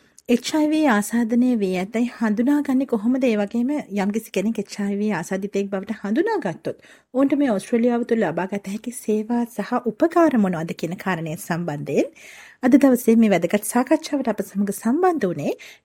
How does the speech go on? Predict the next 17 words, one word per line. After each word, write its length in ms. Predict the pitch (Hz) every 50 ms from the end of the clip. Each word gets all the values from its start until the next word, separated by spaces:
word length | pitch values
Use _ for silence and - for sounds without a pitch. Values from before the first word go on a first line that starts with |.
| _ 269
නිව්කාසල්හි 840 | 302 359 370 - 339 302 247 - - 226 190 185 - 233 262 294 285 - -
ජෝන් 280 | 262 247 233 254 294 320 - -
හන්ටර් 480 | 226 233 247 302 285 - 359 359 - - - _ _ _ _ _ _ _ _ _ _ _ - 208
රෝහලේ 440 | 233 226 214 190 214 208 202 202 202 190 - -
සේවය 260 | 214 185 160 160 165 170 170
කරන 260 | 220 226 233 269 381 554 679 - - - - - - _ _ 233
වෛද්‍ය 240 | 220 220 208 262 285 -
සුදේශි 500 | - 247 196 226 233 247 233 - - 320 262
විජේතිලක 480 | 202 - 190 180 - - 147 139 147 226 208 190
මහත්මිය. 400 | 151 165 151 160 139 117 113 - - - - - _ -
වෛද්‍යතුමිනි, 480 | 226 226 208 226 - 214 190 202 202 202
ඔබට 160 | 180 180 202 190
බෙහෙවින්ම 440 | 196 180 165 190 214 233 247 269 294 320 330 330
ස්තුතිවන්ත 480 | - 302 262 - 233 214 202 196 -
වෙනවා 180 | 185 185 185 202 208
මේ 120 | 202 196 202 -
තාමත් 320 | 170 160 180 220 262 -